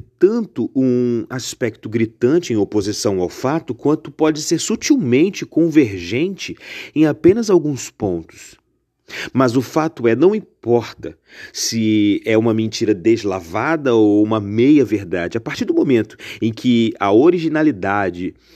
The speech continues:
e a genuinidade de um fato é alterada, já deixou de ser verdade. Dentro desse aspecto, eu quero falar sobre uma das maiores inimigas da verdade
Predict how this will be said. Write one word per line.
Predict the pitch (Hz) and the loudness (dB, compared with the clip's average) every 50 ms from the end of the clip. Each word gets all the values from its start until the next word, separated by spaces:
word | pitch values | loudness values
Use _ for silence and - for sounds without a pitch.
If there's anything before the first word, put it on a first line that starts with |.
| - - - | -18 -8 -2
e | 113 127 | 2 2
a | 123 120 110 | 4 2 2
genuinidade | 101 101 113 147 170 170 156 143 147 151 147 131 98 110 110 110 110 104 98 | -2 -2 0 0 0 0 0 -2 -2 -2 -2 -4 -2 -4 -4 -2 -4 -6 -6
de | 95 107 110 | -6 -6 -6
um | 107 | -6
fato | 110 _ - 104 98 95 92 - - 95 | -8 _ -6 -4 -4 -4 -4 -4 -2 -2
é | |
alterada, | 92 95 95 - - 90 85 80 85 98 123 151 151 110 92 80 - _ _ _ _ _ _ _ _ _ _ _ _ _ _ - - - | 0 -2 -2 -2 -2 -2 -2 -2 0 0 0 0 0 -2 -4 -8 -8 _ _ _ _ _ _ _ _ _ _ _ _ _ _ -20 -18 -8
já | 117 101 110 117 | -2 0 2 4
deixou | 123 170 170 - - - 165 | 4 4 2 2 4 4 4
de | 175 175 | 4 4
ser | - 127 110 | 2 -2 0
verdade. | 95 104 98 95 80 90 85 78 73 - - - - _ _ _ _ _ _ _ _ _ _ _ _ _ _ _ _ _ - - - - | 0 -2 -4 -4 -6 -6 -6 -6 -8 -12 -16 -20 -20 _ _ _ _ _ _ _ _ _ _ _ _ _ _ _ _ _ -14 -14 -12 -2
Dentro | 117 113 131 131 127 113 110 | 2 4 4 4 4 2 0
desse | 98 120 113 110 - 110 | 0 0 0 0 0 -4
aspecto, | 101 - - - _ - 127 139 139 139 - - 113 113 | -4 -4 -8 -10 _ -4 -2 -2 -4 -4 -6 -4 0 0
eu | 117 113 | 0 2
quero | - 165 165 170 | 2 0 0 0
falar | - - 120 127 139 156 | 0 -4 -4 -2 -2 -4
sobre | - - - 165 151 143 151 156 | -4 -2 -2 -2 0 2 2 2
uma | 151 165 165 156 | 2 2 2 0
das | 165 156 139 | 0 -2 -2
maiores | 147 147 143 139 143 160 165 165 143 156 | -4 -6 -4 -2 0 0 0 0 0 -2
inimigas | 180 196 202 175 151 139 143 156 175 202 165 160 143 120 110 | -2 -2 -2 -2 -2 -2 -2 -2 -2 0 2 2 2 2 2
da | 110 127 | 0 -2
verdade | 113 101 107 98 90 92 78 101 101 107 117 120 113 - | -2 -2 -4 -6 -6 -6 -6 -4 -2 -2 -2 -4 -6 -8